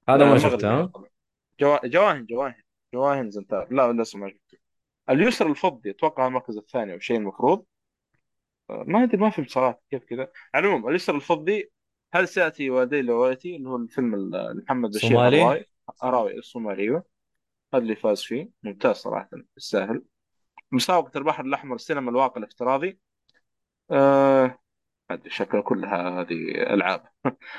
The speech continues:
Speaker 2: آه، اللي هو المهم، اليسرى الذهبي عبر الساحة الرئيسية، اسم الفيلم، اسم اللعب، ما أدري فيلم.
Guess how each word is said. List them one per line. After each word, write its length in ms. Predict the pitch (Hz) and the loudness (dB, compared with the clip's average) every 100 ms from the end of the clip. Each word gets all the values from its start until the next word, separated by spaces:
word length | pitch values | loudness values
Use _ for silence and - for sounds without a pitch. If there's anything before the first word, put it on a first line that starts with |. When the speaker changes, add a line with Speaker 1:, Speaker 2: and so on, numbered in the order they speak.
| - | -4
Speaker 2:
آه، 480 | 127 135 151 151 156 | 2 6 6 6 6
اللي 140 | 165 170 | 4 4
هو 140 | 175 | 4
المهم، 380 | 165 175 160 139 | 2 0 -2 -2
اليسرى 400 | 131 143 - 135 | 0 -2 -2 -4
الذهبي 300 | 127 135 123 | -2 2 2
عبر 180 | 120 123 | 2 -2
الساحة 320 | - 147 123 | -2 -4 -4
الرئيسية، 640 | 107 113 110 - 135 165 170 _ _ _ _ - | -6 -6 -6 -2 0 0 -4 _ _ _ _ -6
اسم 200 | 127 - | -6 -4
الفيلم، 380 | 104 - 135 - | -4 0 0 0
اسم 260 | - - 113 | -4 -2 0
اللعب، 280 | 117 123 | 2 2
ما 100 | 104 | 0
أدري 160 | 98 95 | -12 -14
فيلم. 300 | - 123 127 | -8 -8 -10